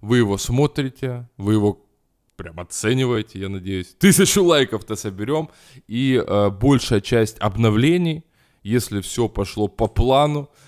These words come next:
а, мы уже реализовали, всё находится, всё обновлено, всё очень красиво.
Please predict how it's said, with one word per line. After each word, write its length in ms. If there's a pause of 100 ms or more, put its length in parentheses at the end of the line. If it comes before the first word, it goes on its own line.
(200)
а, 200
мы 280
уже 400
реализовали, 960
всё 400
находится, 1000
всё 280
обновлено, 640
всё 340
очень 480 (160)
красиво. 800